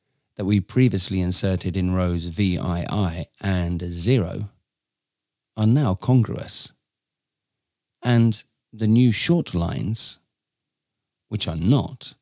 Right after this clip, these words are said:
indicate the stop properties of column zero, as well as identify column V I I as Mister Gurdjieff's inner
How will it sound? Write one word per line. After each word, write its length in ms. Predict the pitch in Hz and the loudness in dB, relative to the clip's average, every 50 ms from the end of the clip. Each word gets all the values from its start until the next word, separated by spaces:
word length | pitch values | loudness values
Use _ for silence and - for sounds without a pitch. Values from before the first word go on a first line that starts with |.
| _ _ _ _ _ _ _ _ _ _ _ _ _ _ _ _ _ _ | _ _ _ _ _ _ _ _ _ _ _ _ _ _ _ _ _ _
indicate 560 | 143 165 165 135 117 - - 85 85 - - | 4 4 4 4 2 0 0 -4 -4 -4 -6
the 80 | - 95 | 0 2
stop 400 | - - - - 151 - - - - _ | 4 4 4 2 -4 -6 -6 -12 -20 _
properties 640 | _ 90 - 92 85 - - - - 87 - - - _ _ _ | _ -10 -8 -8 -6 -6 -8 -6 -2 -2 -2 -2 -4 _ _ _
of 320 | 107 107 104 98 - - | 0 0 0 0 -2 -6
column 340 | - - 120 110 101 98 92 | -4 0 2 2 4 2 2
zero, 560 | 87 95 147 151 110 82 - - - 98 - _ _ _ _ _ _ _ _ _ _ _ _ _ _ _ _ | 4 4 4 4 4 2 -2 -6 -8 -10 -12 _ _ _ _ _ _ _ _ _ _ _ _ _ _ _ _
as 180 | - 107 98 101 | -4 -2 0 2
well 240 | 113 113 110 113 | 2 2 4 4
as 440 | 139 156 117 85 80 76 - - - - | 2 2 0 0 0 0 -2 -2 -2 -2
identify 760 | - 104 104 - 127 127 120 - 117 - - 101 98 95 98 | -2 -2 2 4 4 4 4 2 0 -2 -2 -2 -2 -2 -2
column 460 | - - - 113 107 101 92 92 82 - | -4 -2 0 2 2 4 2 2 0 -2
V 340 | - 90 101 120 117 104 98 - | -6 0 2 4 4 4 4 2
I 240 | - 92 87 90 85 - - | -2 -2 -2 -2 -2 -4 0
I 440 | - 147 127 87 82 67 92 104 - _ _ _ _ _ _ _ _ _ _ _ _ _ _ _ | 2 2 2 2 0 -2 -6 -8 -10 _ _ _ _ _ _ _ _ _ _ _ _ _ _ _
as 220 | - 120 120 104 | -2 0 2 4
Mister 260 | 117 135 131 - - 113 | 4 4 4 4 2 -2
Gurdjieff's 760 | 104 104 127 143 139 - - - - - - - - - - _ _ _ _ _ _ _ _ _ _ _ _ _ | 0 2 4 4 4 2 0 -4 -2 -2 0 0 0 -2 -6 _ _ _ _ _ _ _ _ _ _ _ _ _
inner 400 | 117 110 110 117 135 139 131 | 2 2 4 4 2 -2 -4